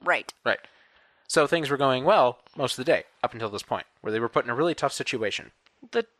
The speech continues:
Speaker 3: the tragic thing that I realized is this first officer, he was doing everything right. He was going to meetings, he was cleaning up his life, he was getting his proficiency checks in.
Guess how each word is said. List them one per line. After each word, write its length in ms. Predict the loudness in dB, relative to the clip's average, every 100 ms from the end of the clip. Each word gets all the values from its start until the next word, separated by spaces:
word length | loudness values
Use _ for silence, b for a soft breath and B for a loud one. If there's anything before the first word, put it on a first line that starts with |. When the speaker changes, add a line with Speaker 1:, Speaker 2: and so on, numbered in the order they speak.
| _ _ -2
Speaker 3:
the 180 | -2
tragic 420 | 0 0 0 0 -4
thing 200 | -4 0
that 140 | 2
I 140 | 2 2
realized 580 | 0 -2 0 -2 -6
is 100 | -8
this 240 | 0 0 2
first 320 | 2 2 4
officer, 360 | 4 2 -2 -4
he 140 | -2
was 140 | -2
doing 260 | 2 2 2
everything 460 | 0 0 -4 -6 -2
right. 160 | -4
He 120 | -2 -4
was 120 | 0
going 280 | 4 4 2
to 80 |
meetings, 420 | -2 -4 -4 -6 -8
he 140 | -6
was 260 | -4 -6 -10
cleaning 400 | -8 -4 0 0
up 140 | 0
his 160 | -4 -2
life, 240 | -2 -2
he 100 | -6
was 160 | -6 0
getting 240 | 0 0
his 140 | -6
proficiency 640 | -8 -4 -2 -2 -4 -8 -4
checks 360 | -2 -2 -2
in. 300 | -4 -4 -6